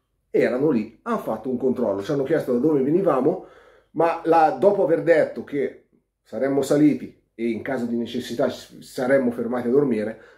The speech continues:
non ci hanno chiesto nemmeno i documenti, quindi è finita in modo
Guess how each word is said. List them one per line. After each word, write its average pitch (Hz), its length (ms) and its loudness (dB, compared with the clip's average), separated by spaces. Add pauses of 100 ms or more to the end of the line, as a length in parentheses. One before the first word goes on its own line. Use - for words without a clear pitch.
non 233 280 4
ci 202 100 0
hanno 196 220 2
chiesto 156 420 -2
nemmeno 156 920 2
i 117 280 -8
documenti, 98 720 -12
quindi 107 400 -10
è 127 140 -4
finita 123 540 0
in 123 120 -4
modo 120 640 0